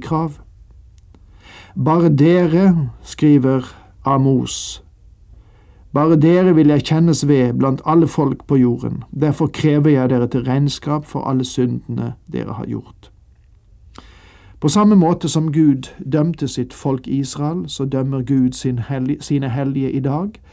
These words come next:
for at verden kan være klar over at han er en hellig Gud. Aarons holdning og oppførsel er verd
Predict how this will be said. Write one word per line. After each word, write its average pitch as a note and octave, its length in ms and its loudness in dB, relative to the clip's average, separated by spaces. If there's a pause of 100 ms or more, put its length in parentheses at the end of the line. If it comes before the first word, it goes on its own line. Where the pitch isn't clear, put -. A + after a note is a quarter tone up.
(220)
for C#3 180 -4
at C#3 140 -4
verden C3 400 -2
kan C#3 220 -2
være C#3+ 160 -2
klar G3 380 0
over C3+ 420 -2 (640)
at B2 140 -8
han B2 140 -6
er B2+ 160 -8
en A#2 180 -10
hellig B2+ 420 -6 (220)
Gud. - 280 -16 (2000)
Aarons F3 400 2
holdning F3 560 2
og - 120 -6
oppførsel D3 720 -6 (680)
er C#3+ 100 -4
verd C3+ 420 -4